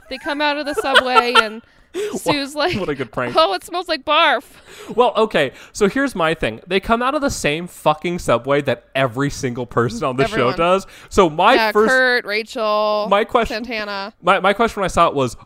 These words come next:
Speaker 2: "Are they staying in the fucking loft?" Um, which, <laughs> more prescient
Speaker 1: Yeah,
Speaker 2: than I
Speaker 1: well,
Speaker 2: thought. Um,
Speaker 1: we'll get to that. Um,
Speaker 2: <laughs>
Speaker 1: we are at the loft next,
Speaker 2: Yes.
Speaker 1: and Tina is here, and she brought a plant,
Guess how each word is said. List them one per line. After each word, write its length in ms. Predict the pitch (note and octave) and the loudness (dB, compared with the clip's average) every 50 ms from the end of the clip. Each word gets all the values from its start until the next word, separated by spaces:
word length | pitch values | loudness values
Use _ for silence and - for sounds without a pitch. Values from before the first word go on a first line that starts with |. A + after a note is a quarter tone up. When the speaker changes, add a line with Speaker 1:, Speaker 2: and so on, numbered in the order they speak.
| _ _ | _ _
Speaker 2:
"Are 120 | A#2 A#2+ A#2 | -4 -4 -2
they 180 | D3 F3 C4 | -2 -4 -4
staying 480 | - - - - A2+ G#2+ B2+ D#3 D#3+ D3+ | -4 -4 -2 -2 -2 -2 -2 -6 -8 -10
in 80 | B2+ A2+ | -8 -8
the 100 | - A2+ | -8 -8
fucking 500 | - - - C3 A#2+ - - D#3 C#3 C3 | -10 -8 -8 -8 -8 -6 -8 -8 -8 -8
loft?" 680 | B2 A2 G2+ G2+ F#2+ G2 C#3 D3+ - - - - - - _ _ _ _ - - - - - D3+ | -8 -6 -6 -4 0 2 0 0 0 -6 -16 -18 -18 -20 _ _ _ _ -18 -16 -16 -6 2 6
Um, 360 | D3 D3+ C#3+ C#3+ C#3 C3+ C3 - - _ _ - C3 C3+ D#3 | 6 6 6 6 2 -2 -8 -14 -18 _ _ -18 -16 -12 -6
which, 540 | F#3+ C4 D4+ C4+ G3 D#3+ - - - - - - - - - - - - - | 0 4 6 6 6 4 2 -2 -2 -2 -2 -4 -8 -14 -16 -18 -18 -18 -20
<laughs> 380 | - _ _ _ _ _ _ | -20 _ _ _ _ _ _
more 260 | D3 D#3+ F#3 A3 A#3 E4+ | -2 4 6 6 6 6
prescient 460 | - - A3 G3 F#3+ - G3 F#3+ D4+ | 6 6 4 4 6 4 -2 -2 -2
Speaker 1:
Yeah, 160 | E4+ F4 F4 | 0 0 2
Speaker 2:
than 100 | E4+ E4 | 4 4
I 100 | - E3+ | 4 2
Speaker 1:
well, 100 | F#4 F#4+ | 2 2
Speaker 2:
thought. 380 | - A2 G2+ - - - _ - | 2 2 0 -2 -6 -12 _ 0
Um, 300 | - F3+ F#3 F#3+ F#3+ - - - - - - - - - - - G#5 | 4 8 8 8 8 6 0 -14 -20 -20 -20 -16 -12 -12 -10 -6 -4
Speaker 1:
we'll 140 | G4 G#4+ G4+ | -4 -4 -4
get 220 | - - D4+ D#4 | -4 -6 -4 0
to 80 | - A4 | 0 0
that. 420 | G#3 A3 G3+ F#3 F#3+ - - - - | 0 2 2 2 2 2 0 -2 -2
Um, 280 | C4 C#4 C4+ C4+ C4 - - | -2 -2 -2 -2 -4 -4 -2
Speaker 2:
<laughs> 60 | F#4 | -2
Speaker 1:
we 340 | F4 D#4+ D#4 E4+ E4+ C#4+ - _ _ - - - E4+ - _ - | -2 -2 -4 -6 -8 -10 -14 _ _ -18 -18 -18 -18 -16 _ -2
are 200 | C#4+ D#4+ D#4+ - | -2 -2 -2 -2
at 240 | - D#4 F#4+ A4 - | -2 -2 -2 -2 -4
the 100 | E4+ B3+ | -6 -4
loft 440 | G3+ F#3+ F3 E3 F#3 G#3 - - | -2 -2 -2 -2 -4 -6 -10 -12
next, 440 | B3+ A#3 G3+ F#3 G3 - - - - | -8 -6 -6 -6 -6 -8 -10 -14 -14
Speaker 2:
Yes. 100 | - - | -10 -6
Speaker 1:
and 240 | C4 C4+ C4+ C4 C4+ | -6 -4 -6 -6 -8
Tina 320 | - - F#4+ A4+ A#4 F#4 | -10 -10 -10 -8 -6 -6
is 220 | C4+ - A3+ A3+ - | -6 -6 -8 -10 -12
here, 320 | - A3+ G#3 G3+ G3+ A3+ | -12 -10 -8 -8 -8 -8
and 140 | - - D4 | -8 -10 -8
she 140 | - D4+ C#4+ | -8 -8 -10
brought 300 | - - F#3+ F#3+ G3+ G#3 | -8 -8 -6 -4 -4 -4
a 60 | B3+ | -6
plant, 580 | - - A3+ G3+ F#3+ F#3+ G3+ C4 D4 - - | -6 -8 -8 -6 -4 -4 -4 -4 -6 -12 -20